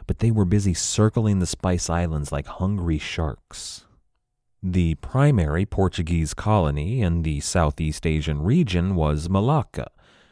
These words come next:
That's in modern-day Malaysia. Ferdinand Magellan and Francisco Serrao were involved in that conquest. That's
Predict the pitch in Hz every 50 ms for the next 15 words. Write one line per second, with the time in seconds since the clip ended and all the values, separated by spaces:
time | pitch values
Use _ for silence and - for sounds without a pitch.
0 | _ _ _ _ 78 73 71 - - 76 73 76 78 78 78 78 76 76 76 76
1 | 78 73 69 67 69 73 90 110 123 107 85 73 - 55 - - - - - -
2 | _ _ _ _ _ _ - - - 92 87 78 80 82 80 78 76 76 76 85
3 | 82 76 80 85 80 71 73 85 117 131 90 78 76 - - 82 82 - - 87
4 | 80 - - 82 80 78 - - - 78 73 90 117 135 104 82 95 113 110 92
5 | 90 92 98 98 85 92 95 95 90 85 82 78 85 82 78 78 78 78 - -
6 | - 110 123 123 98 82 - - - - - - - - - - 71 73 76 -
7 | - - - -